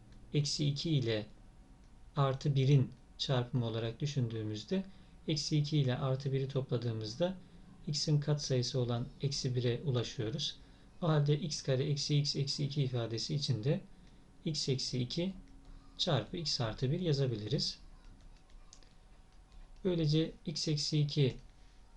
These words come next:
çarpanlarının ortak olduğunu görüyoruz. Bunları sadeleştirebiliriz. Bu arada X eksi ikilerin sadeleşmesiyle birlikte belirsizliğin de ortadan kalktığına dikkat edelim.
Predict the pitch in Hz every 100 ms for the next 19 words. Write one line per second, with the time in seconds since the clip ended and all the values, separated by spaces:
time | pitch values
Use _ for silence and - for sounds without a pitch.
0 | - - 139 139 131 117 110 151 247 156
1 | 147 143 127 107 117 113 127 113 127 170
2 | - 151 123 147 151 135 120 113 - 135
3 | 160 123 113 202 - - - - - -
4 | - - - 175 165 151 165 202 - -
5 | - - 160 - 160 - 160 151 147 147
6 | 143 - 143 147 147 - 147 143 147 123
7 | 120 135 123 - 165 151 147 143 147 139
8 | 139 127 135 131 135 143 147 139 131 131
9 | 160 156 147 156 120 110 127